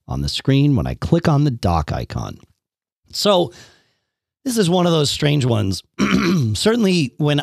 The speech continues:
I click on dock icons here, it brings the app to the forefront.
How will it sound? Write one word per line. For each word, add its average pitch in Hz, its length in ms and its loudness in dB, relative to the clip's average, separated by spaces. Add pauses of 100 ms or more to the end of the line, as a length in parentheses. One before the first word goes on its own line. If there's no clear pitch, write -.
I 151 280 2
click 147 280 0
on 120 180 0
dock 92 280 0
icons 107 560 0
here, 135 440 0
it 127 180 -4
brings 113 340 -4
the 139 140 0
app 117 300 0
to 165 80 0
the 165 80 0
forefront. 220 460 -2